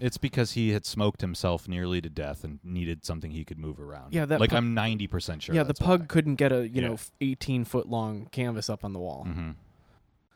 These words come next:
Speaker 2: So,
Speaker 1: Yeah.
Speaker 2: kids, stop smoking pipes or cigars.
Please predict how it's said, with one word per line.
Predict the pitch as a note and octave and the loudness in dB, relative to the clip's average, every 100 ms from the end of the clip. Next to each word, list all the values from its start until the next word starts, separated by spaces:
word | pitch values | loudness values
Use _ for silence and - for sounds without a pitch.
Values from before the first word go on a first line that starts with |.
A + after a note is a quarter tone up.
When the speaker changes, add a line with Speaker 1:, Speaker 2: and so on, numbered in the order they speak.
| - - - - _ _ _ _ _ _ _ | -20 -20 -20 -20 _ _ _ _ _ _ _
Speaker 2:
So, | - B2 A2 F#2+ G2+ - - _ _ _ _ _ _ _ | -4 0 0 0 -8 -18 -20 _ _ _ _ _ _ _
Speaker 1:
Yeah. | - | 0
Speaker 2:
kids, | C#3+ C#3 | 0 0
stop | - - C#3+ - | -2 0 0 0
smoking | C3+ A#2+ A#2 | 0 0 -2
pipes | G#2 D#2+ E2 - | -4 -6 -6 -8
or | G#2+ | -8
cigars. | - - B1+ D2 - | -8 -6 -6 -8 -12